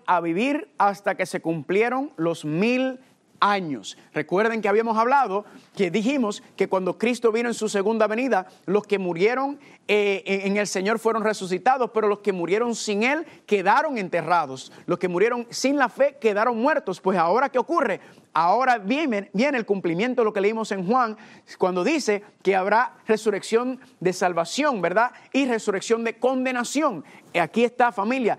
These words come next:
la resurrección de los que murieron sin el Señor. Ahora resucitan todos esas personas que murieron sin la fe de Dios. Todos ellos resucitan. Y noten lo que dice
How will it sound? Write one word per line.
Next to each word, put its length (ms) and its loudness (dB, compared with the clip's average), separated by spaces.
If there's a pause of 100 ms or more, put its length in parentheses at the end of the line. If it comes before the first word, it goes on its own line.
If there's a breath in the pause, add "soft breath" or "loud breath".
(160 loud breath)
la 120 2
resurrección 720 -4
de 80 0
los 120 -2
que 120 -2
murieron 340 0
sin 280 -2
el 100 0
Señor. 320 0 (200 loud breath)
Ahora 260 4
resucitan 760 -2
todos 600 0 (260 soft breath)
esas 400 0
personas 560 -2
que 140 -4
murieron 560 -2 (280 loud breath)
sin 380 -2
la 100 4
fe 280 0
de 80 0
Dios. 400 -2 (240 loud breath)
Todos 360 4
ellos 300 0 (160 loud breath)
resucitan. 760 0
Y 60 -2
noten 300 2
lo 100 2
que 80 2
dice 400 -2